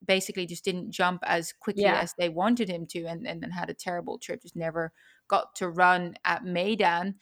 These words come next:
Speaker 1: Then in the Preakness, uh, they did tout that they wanted him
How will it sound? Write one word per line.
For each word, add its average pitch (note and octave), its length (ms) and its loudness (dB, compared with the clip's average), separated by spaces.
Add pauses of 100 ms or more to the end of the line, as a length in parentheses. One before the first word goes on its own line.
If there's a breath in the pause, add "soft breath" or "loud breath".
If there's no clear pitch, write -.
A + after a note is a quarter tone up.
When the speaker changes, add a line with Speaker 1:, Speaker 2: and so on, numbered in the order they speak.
(220 loud breath)
Speaker 1:
Then C4 80 6
in C#4 100 8
the C4+ 60 6
Preakness, C4+ 840 0
uh, F#3+ 400 2
they A3+ 200 4
did C#4+ 380 -2 (140)
tout - 500 0 (100)
that F3 160 -8
they G3 120 0
wanted F#3+ 520 -2
him F#3 340 -4